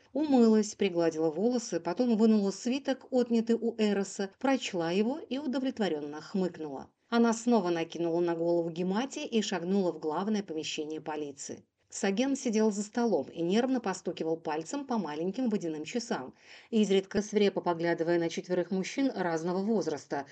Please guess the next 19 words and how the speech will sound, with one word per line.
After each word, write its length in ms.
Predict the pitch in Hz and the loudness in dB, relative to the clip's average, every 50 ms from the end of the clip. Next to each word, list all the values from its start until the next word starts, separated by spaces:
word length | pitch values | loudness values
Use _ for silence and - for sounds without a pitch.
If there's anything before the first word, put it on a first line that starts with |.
| - | -6
окружённых 640 | - 202 202 - 220 214 196 214 185 170 160 151 - | -4 -2 0 2 2 4 4 4 2 2 0 -4 -6
стражниками 640 | - - 170 190 220 226 220 214 180 - 160 156 170 | -4 -2 0 2 2 4 2 2 0 0 -2 -2 -4
с 120 | 160 - | -4 -4
копьями 440 | - - 190 160 - 156 151 151 160 | 0 2 2 2 2 0 -2 -2 0
наперевес. 720 | 165 170 170 185 196 202 208 190 180 143 123 - - - _ _ _ _ - | 0 0 2 2 4 4 4 2 2 -2 -2 -6 -10 -18 _ _ _ _ -8
В 140 | 196 180 196 | -2 2 2
углу 340 | 214 196 180 180 160 156 185 | 2 4 4 2 2 4 6
невозмутимо 720 | 233 254 240 208 202 170 175 170 165 - - 214 190 180 | 6 4 4 4 2 2 0 0 0 2 2 2 2 2
черкал 440 | 180 - 190 165 - - 170 165 165 | 2 0 -2 -2 0 0 -2 -2 -2
по 80 | - | -4
папирусу 580 | - - 165 165 - 220 220 220 214 - - 214 | -4 -4 -2 0 2 4 4 4 2 -2 -4 -6
писец. 600 | - - 233 226 - - 233 185 147 - - - - | -2 -2 -2 -2 0 0 0 0 -2 -2 -8 -4 2
Напряжённая 680 | 226 226 226 233 254 240 226 240 226 208 196 190 185 185 | 2 2 4 4 2 2 4 4 4 4 4 2 0 0
обстановка, 580 | 185 - - - 220 226 233 220 - - 196 | -2 -4 -2 0 2 2 2 0 0 0 -2
видимо, 400 | 208 - 208 208 190 196 208 208 | 0 0 0 0 0 2 4 6
не 140 | 214 226 233 | 6 6 6
слишком 420 | 226 233 240 190 156 - - 147 156 | 4 2 0 -2 -2 -2 -6 -4 -2
его 220 | 156 170 160 151 | -2 0 0 0
беспокоила. 760 | 135 - - - 190 190 - - 175 156 147 139 139 - | -2 -4 -4 -4 -4 -2 0 0 0 0 0 -2 -8 -10